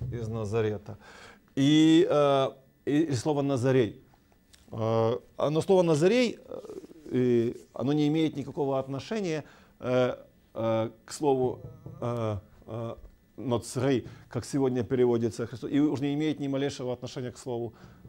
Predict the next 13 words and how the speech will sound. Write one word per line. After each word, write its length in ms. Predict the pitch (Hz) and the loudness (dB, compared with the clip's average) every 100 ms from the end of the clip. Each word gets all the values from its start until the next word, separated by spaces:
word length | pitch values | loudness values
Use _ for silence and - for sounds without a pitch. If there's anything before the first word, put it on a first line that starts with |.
| - | -10
«нацрат». 520 | 120 117 - 117 95 - - | -4 -4 -2 -4 -6 -12 -20
Да? 280 | 120 127 - - - - - - | -14 -12 -12 -16 -20 -20 -20 -2
Поэтому, 540 | - 147 147 165 160 - | 8 8 8 6 4 4
э, 280 | 131 135 131 - - _ - - _ _ _ - | 4 6 4 2 -14 _ -20 -20 _ _ _ -6
просто 220 | - - | 0 4
это 160 | 151 143 | 6 6
важно, 440 | 135 131 120 117 127 - | 8 8 8 0 -4 -6
э, 220 | 117 - | -6 -4
знать. 420 | 120 160 226 - - - - - - | -2 2 2 0 -8 -18 -18 -8 -2
И 120 | 147 | 2
он 140 | 160 | 6
оставляет 600 | 165 - 156 165 151 - - | 6 6 6 6 4 0 -4
Назарет, 680 | 131 120 120 123 214 - | 0 4 8 8 8 4